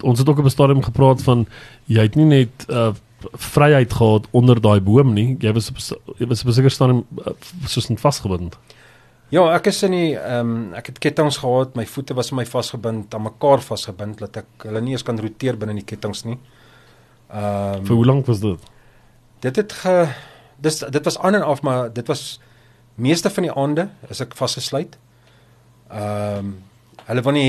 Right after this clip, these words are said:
Speaker 2: hê dat jy moet rondloop nie, want hulle wil ook slaap. Want ek kan hulle hoor snork en, ehm,
Speaker 1: Slaap hulle in tente en goed?
Speaker 2: Nee, glad nie. Hulle slaap soos wat ek geslaap het, het hulle gebly.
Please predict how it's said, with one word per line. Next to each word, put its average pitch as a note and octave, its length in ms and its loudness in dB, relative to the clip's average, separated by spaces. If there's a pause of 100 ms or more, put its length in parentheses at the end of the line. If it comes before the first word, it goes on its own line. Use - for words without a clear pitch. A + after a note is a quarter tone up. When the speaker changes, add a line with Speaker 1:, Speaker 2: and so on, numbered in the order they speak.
(120)
Speaker 2:
hê A#2+ 40 0
dat A#2 140 -4
jy A#2+ 60 -6
moet A#2 120 -4
rondloop A#2 460 -4
nie, A#2+ 100 -2
want A2 180 -4
hulle G#2+ 160 -4
wil A#2+ 180 -4
ook A#2 120 -6
slaap. A2+ 420 -6 (800)
Want G#2 140 -8
ek A#2 100 -4
kan C3+ 100 -2
hulle A#2+ 160 0
hoor A2+ 180 0
snork A#2 440 -4 (400)
en, G#2 380 -8
ehm, G2 300 -6 (300)
Speaker 1:
Slaap B2 240 2
hulle A#2 140 6
in A#2+ 180 2
tente A#2+ 340 4
en F#2+ 180 2
goed? - 160 -8
Speaker 2:
Nee, F#3+ 180 6
glad - 220 0
nie. A2+ 100 -6
Hulle A#2+ 160 -2
slaap D3+ 280 0
soos C#3+ 160 -6
wat C3 140 -2
ek C#3+ 140 0
geslaap C3+ 360 -2
het, B2+ 120 -4
het A#2 100 -6
hulle G#2+ 160 -6
gebly. F#2+ 320 -12